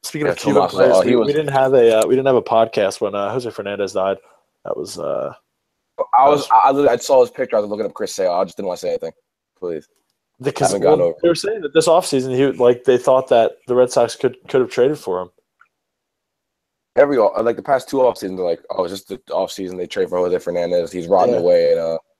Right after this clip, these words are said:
Speaker 2: Miami."
Speaker 1: And, and Pedro Martinez was all over it. Pedro Martinez, Pedro Martinez seems to be, like, all over these, these baseball player deaths too. By the way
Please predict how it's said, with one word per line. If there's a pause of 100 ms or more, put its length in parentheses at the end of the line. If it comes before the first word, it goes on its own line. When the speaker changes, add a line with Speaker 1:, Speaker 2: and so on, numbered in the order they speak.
(120)
Speaker 2:
Miami."
Speaker 1:
And, (260)
and
Pedro
Martinez
was
all
over
it.
Pedro
Martinez,
Pedro
Martinez
seems
to
be,
like, (320)
all
over
these, (1600)
these
baseball
player
deaths
too.
By
the
way